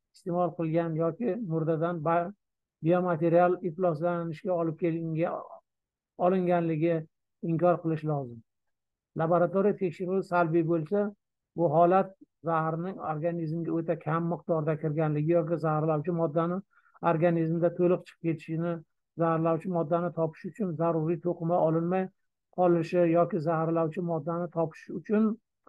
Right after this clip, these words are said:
zaruriy kimyoviy tekshiruv usullarini ishlatib, ish-, ishlab chiqilmagani bilan bog'liq bo'lishi mumkinligi inobatga olinishi lozim.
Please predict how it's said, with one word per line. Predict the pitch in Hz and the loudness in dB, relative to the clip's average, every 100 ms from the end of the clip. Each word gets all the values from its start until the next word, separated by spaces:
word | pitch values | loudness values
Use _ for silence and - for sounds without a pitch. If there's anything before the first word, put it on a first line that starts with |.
| _ _ _ | _ _ _
zaruriy | 139 123 170 165 170 156 190 202 196 _ _ | -16 -2 2 4 4 4 4 2 -4 _ _
kimyoviy | - 175 165 170 175 180 | -6 -4 0 0 0 -2
tekshiruv | 180 160 175 180 | -6 -8 -10 -10
usullarini | - 214 160 170 165 175 165 | -10 -10 -4 -4 -4 -6 -10
ishlatib, | - 160 147 202 - _ _ _ _ | -8 -8 -4 -6 -6 _ _ _ _
ish-, | 381 | -12
ishlab | - 220 185 | -8 -4 -4
chiqilmagani | - 180 170 170 160 160 156 | -4 -6 -4 -2 -2 -2 -2
bilan | 156 160 180 160 | -2 -4 -4 -2
bog'liq | 156 156 143 | 0 0 0
bo'lishi | 151 151 160 | -2 -2 -4
mumkinligi | 151 147 151 143 143 175 | -4 -4 -4 -6 -4 -2
inobatga | 202 156 143 139 - 165 | -2 -2 -4 -6 -6 -6
olinishi | 147 131 135 143 | -4 -6 -10 -8
lozim. | 143 135 127 120 | -6 -6 -8 -12